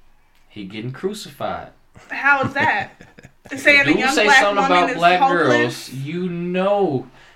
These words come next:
Speaker 1: that how that conversation go.
Speaker 2: How's that conversation gonna go?
Speaker 1: You don't.
Speaker 2: <laughs>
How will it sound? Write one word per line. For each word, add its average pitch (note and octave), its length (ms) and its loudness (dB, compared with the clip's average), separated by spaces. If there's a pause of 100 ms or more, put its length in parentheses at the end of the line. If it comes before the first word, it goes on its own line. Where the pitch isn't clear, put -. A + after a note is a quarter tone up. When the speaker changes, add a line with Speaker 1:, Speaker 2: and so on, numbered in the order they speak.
Speaker 1:
that A#2 100 -8
how C#3+ 140 -4
that C3+ 140 -4
conversation B2+ 580 -6
go. F2+ 240 -10 (120)
Speaker 2:
How's G4 220 4
that G4 120 -4
conversation F4 500 -4
gonna E4 100 -12
go? - 320 -6
Speaker 1:
You F#3+ 180 -8
don't. - 160 -12 (880)
Speaker 2:
<laughs> - 120 -10